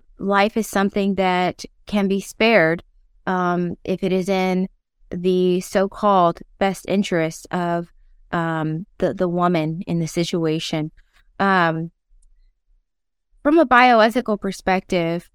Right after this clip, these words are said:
I, I've always thought that, you know, the arguments that say that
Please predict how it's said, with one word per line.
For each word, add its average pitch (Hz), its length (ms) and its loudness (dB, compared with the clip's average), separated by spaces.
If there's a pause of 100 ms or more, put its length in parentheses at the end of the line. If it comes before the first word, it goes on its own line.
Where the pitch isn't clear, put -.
I, 233 140 0 (100)
I've 320 240 0
always 269 600 2 (240)
thought 214 600 0
that, 175 340 2
you 208 100 -2
know, 180 160 -2
the 180 140 -2
arguments 226 540 2
that - 160 -4
say 180 360 0
that 165 360 -2